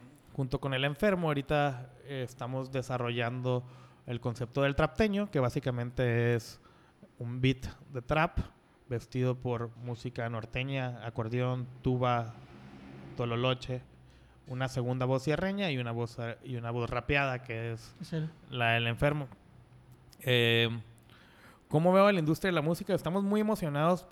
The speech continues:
Speaker 1: te digo, porque estamos, o creemos que estamos impulsando una corriente nueva. Eh, recuerdo una vez que Carlos Vallarta le dijo a Daniel Sosa, "Oye, cabrón,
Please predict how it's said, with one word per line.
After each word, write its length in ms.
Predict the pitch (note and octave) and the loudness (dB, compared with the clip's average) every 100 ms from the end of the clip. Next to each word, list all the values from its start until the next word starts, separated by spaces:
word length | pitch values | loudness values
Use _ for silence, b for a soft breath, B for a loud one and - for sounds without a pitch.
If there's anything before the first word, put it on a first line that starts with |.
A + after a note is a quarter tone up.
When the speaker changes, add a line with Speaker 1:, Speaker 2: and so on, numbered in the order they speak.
| - | -14
Speaker 1:
te 80 | - | -2
digo, 160 | C#3+ C#3+ | 2 2
porque 280 | D3+ C#3 B2 | 0 -4 -8
estamos, 580 | - C3 D3 D3 - - B B B B B - _ - _ _ _ _ | -6 -6 -4 -6 -8 -18 B B B B B -20 _ -20 _ _ _ _
o 140 | C3 | -12
creemos 320 | B2 B2 C#3 C#3 | -4 -2 -2 -6
que 100 | B2+ | -8
estamos 440 | - C3 C#3+ B2 | -6 -4 -4 -6
impulsando 480 | C#3+ B2+ A#2+ B2+ C3+ | -8 -6 -4 -4 -4
una 160 | C#3+ | -6
corriente 380 | C3 A#2+ B2 B2 | -6 -6 -6 -8
nueva. 320 | C3+ C#3 F#3 B3+ - - _ _ _ _ _ _ - _ | -4 -2 -2 -4 -16 -20 _ _ _ _ _ _ -20 _
Eh, 680 | C3+ A#2+ A2+ A2 A2 G2+ F#2+ - _ _ _ _ _ b b b _ - | -8 -6 -4 -6 -8 -12 -16 -20 _ _ _ _ _ b b b _ -10
recuerdo 360 | B2+ C#3+ C#3+ | -6 -2 -2
una 120 | E3+ E3+ | -2 -2
vez 160 | E3 | -4
que 120 | - - | -8 0
Carlos 340 | D#3 E3 E3+ | 2 4 4
Vallarta 380 | D3 B2 B2+ D3+ | 6 4 4 2
le 100 | C3 | 2
dijo 220 | B2+ D3+ | 2 2
a 80 | D3 | 2
Daniel 280 | B2 A#2+ B2+ | 2 2 0
Sosa, 500 | - C3 D3 C3 A#2 - - - - - - _ B B B B B B B B - | 2 2 4 0 -2 -16 -20 -20 -20 -20 -20 _ B B B B B B B B -8
"Oye, 240 | C3+ C#3 | -2 0
cabrón, 420 | D3 C3+ D#3 D#3+ | 0 2 4 2